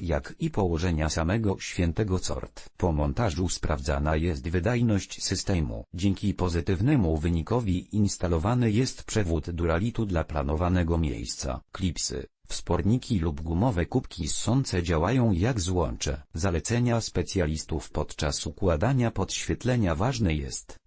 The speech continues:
aby pamiętać, że nikt nie anulował głównych źródeł światła. Żyrandole, zawieszone lampy, kinkiety, lampy podłogowe. Podświetlenie odgrywa tylko dekoracyjną rolę.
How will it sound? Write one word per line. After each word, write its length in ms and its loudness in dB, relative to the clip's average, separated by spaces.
aby 320 2
pamiętać, 800 0
że 200 2
nikt 380 2
nie 240 2
anulował 600 2
głównych 520 0
źródeł 500 0
światła. 640 -4
Żyrandole, 760 0
zawieszone 640 2
lampy, 520 -2
kinkiety, 680 0
lampy 440 0
podłogowe. 760 -2
Podświetlenie 840 0
odgrywa 460 0
tylko 400 0
dekoracyjną 840 2
rolę. 400 0